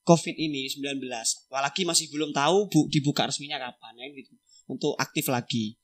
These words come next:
Mungkin capek ya, lama ya, udah satu jam setengah ya kita <laughs> ngobrol. Menarik sekali karena yang kita bicarakan memang benar-benar dirasakan kita gitu kan. Bukan cuman, eh,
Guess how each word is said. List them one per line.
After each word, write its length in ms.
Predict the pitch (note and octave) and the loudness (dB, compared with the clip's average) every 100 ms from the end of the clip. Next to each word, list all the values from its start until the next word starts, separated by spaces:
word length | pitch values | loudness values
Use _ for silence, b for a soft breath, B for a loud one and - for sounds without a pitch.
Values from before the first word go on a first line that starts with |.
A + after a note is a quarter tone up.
| B B B - | B B B -4
Mungkin 400 | F3 G#3+ G3+ C3 - b b b b _ _ _ _ | 6 6 6 -2 -6 b b b b _ _ _ _
capek 320 | - E3 F3 C3+ | 6 6 8 6
ya, 120 | C#3+ | 4
lama 320 | D#3+ D3+ D#3 | 4 2 4
ya, 140 | D3 C#3 | 2 4
udah 360 | D3 C#3 C#3 C#3 | 8 10 10 8
satu 240 | D#3 D3 | 8 8
jam 160 | C#3 C#3+ | 12 10
setengah 360 | C#3+ D3 C#3 D#3 | 10 2 4 6
ya 160 | C#3+ F#3+ - | 4 2 -4
kita 240 | - - D3 | -2 4 8
<laughs> 40 | |
ngobrol. 520 | D#3 - F3 G#3 F#3+ F#3+ F#3 - B B B B - | 8 10 12 12 12 12 10 4 B B B B -8
Menarik 320 | - D#3+ D#3+ | 0 4 6
sekali 560 | D#3 D#3+ C#3+ D3+ G3 - | 8 8 8 8 6 6
karena 400 | D#3 E3 G3 F#3 - B B B B - | 2 4 4 4 0 B B B B 6
yang 180 | F#3+ | 6
kita 220 | G3 F#3+ G3 | 8 8 8
bicarakan 540 | F#3 G3 F#3 B3 B3+ | 10 10 10 10 8
memang 260 | A3 A3 G3 | 8 6 4
benar-benar 420 | G3 F#3 F#3+ G3 | 2 2 0 -2
dirasakan 460 | F#3+ F#3+ F#3 F3+ | -2 -6 -4 -4
kita 400 | F3+ F#3+ - C#3+ | -4 -8 -4 -4
gitu 160 | C#3+ B2+ | -4 -8
kan. 100 | C3+ | -6
Bukan 280 | D3+ E3 F3+ | 0 4 4
cuman, 260 | F3 F3 E3+ E3+ B B - | 4 2 0 -4 B B -2
eh, 440 | D#3 D#3 D#3 D3+ | 2 4 4 4